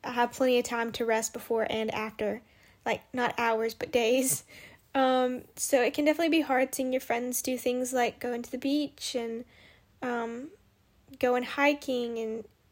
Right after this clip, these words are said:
going to, like, fun museums and stuff when I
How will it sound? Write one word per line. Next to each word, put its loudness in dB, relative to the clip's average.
going 0
to, -4
like, -2
fun -4
museums 0
and -8
stuff -4
when -4
I 0